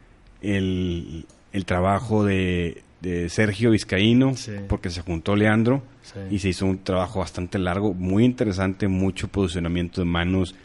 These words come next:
Speaker 1: buscando la eficiencia en cada tajada, como un,
Speaker 2: Eso
Speaker 1: un blocaje normal, una W normal, cómo se fijaban mucho en,
Speaker 2: Sí.
Speaker 1: en los detalles, cambia la mano, cambia la mano, cambia el pie.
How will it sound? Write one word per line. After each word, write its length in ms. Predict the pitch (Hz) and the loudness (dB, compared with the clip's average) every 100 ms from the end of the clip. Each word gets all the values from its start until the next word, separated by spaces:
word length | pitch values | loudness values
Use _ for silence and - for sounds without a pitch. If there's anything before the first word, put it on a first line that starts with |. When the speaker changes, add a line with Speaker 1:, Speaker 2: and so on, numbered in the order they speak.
| - _ - | -20 _ -8
Speaker 1:
buscando 460 | 92 - 92 92 | -8 -4 -2 0
la 100 | 101 | 0
eficiencia 760 | 95 - 90 - 98 98 95 98 | 0 -4 -6 -2 0 2 0 -2
en 100 | 90 | -4
cada 240 | 90 90 | -4 -4
tajada, 540 | - 82 - 82 90 90 - - - - | -6 -8 -4 -2 -2 -4 -12 -20 -20 -8
como 300 | 92 95 95 | -2 0 2
un, 100 | 95 | 2
Speaker 2:
Eso 200 | 98 - - - | 2 0 -4 -8
Speaker 1:
un 140 | - 101 | -2 2
blocaje 420 | 107 98 107 107 | 2 4 2 2
normal, 400 | 104 85 87 92 | 0 0 0 0
una 200 | 95 95 | 2 2
W 420 | 98 90 82 82 | 2 2 0 0
normal, 460 | 95 92 87 87 87 | 0 0 0 -2 -4
cómo 240 | - 90 | -6 -6
se 160 | 87 85 | -6 -8
fijaban 400 | 80 - 87 90 | -10 -10 -8 -4
mucho 300 | 87 85 - | -4 -4 -4
en, 160 | 82 78 | -6 -8
Speaker 2:
Sí. 180 | - 107 | -10 -12
Speaker 1:
en 300 | 98 95 85 | -12 -6 -4
los 80 | |
detalles, 380 | 85 - 87 92 | -2 -2 -4 -4
cambia 260 | - 92 101 | -6 -2 -2
la 80 | 92 | -2
mano, 320 | 82 85 76 | -4 -6 -8
cambia 220 | 104 101 | -8 -8
la 60 | 95 | -6
mano, 280 | 85 82 76 | -8 -8 -10
cambia 180 | 95 107 | -8 -6
el 60 | 98 | -6
pie. 300 | 85 85 | -6 -6